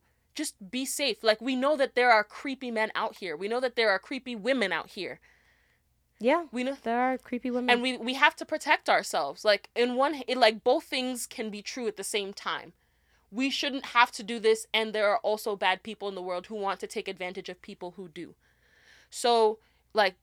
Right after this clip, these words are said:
Speaker 1: taking some agency over my life in that moment meant, all right, praise God that I was dressed comfortably and I had, like,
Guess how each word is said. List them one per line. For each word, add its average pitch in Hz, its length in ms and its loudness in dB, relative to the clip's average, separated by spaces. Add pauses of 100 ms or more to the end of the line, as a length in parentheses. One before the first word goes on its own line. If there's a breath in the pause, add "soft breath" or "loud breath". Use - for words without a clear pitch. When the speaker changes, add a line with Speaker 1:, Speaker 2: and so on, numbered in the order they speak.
(200)
Speaker 1:
taking 302 340 -6
some 254 240 -4
agency 226 520 -2
over 220 260 2
my 196 160 -2
life 190 260 0
in 202 100 -8
that 190 160 -2
moment 202 360 -4
meant, 190 440 -6 (360)
all 214 140 8
right, 160 260 2 (880)
praise 302 300 2
God 226 380 6 (100)
that 208 240 4
I 202 100 6
was 196 200 -2
dressed 214 380 2
comfortably 254 840 -6
and 196 140 2
I 196 100 0
had, 220 280 2
like, 180 300 -2